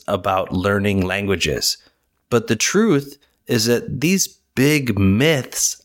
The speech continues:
are actually just big excuses that people use to justify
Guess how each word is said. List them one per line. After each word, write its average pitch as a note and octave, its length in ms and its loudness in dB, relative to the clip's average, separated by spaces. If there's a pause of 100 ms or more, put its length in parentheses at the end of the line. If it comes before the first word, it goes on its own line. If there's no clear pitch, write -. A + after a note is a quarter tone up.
(120)
are A#2 240 0
actually D#3 560 0
just B2+ 420 0 (420)
big C3+ 460 0
excuses - 1040 -2 (420)
that A#2 200 -2
people C#3+ 340 0
use G#2+ 760 0 (140)
to A2 140 2
justify G2 1000 -2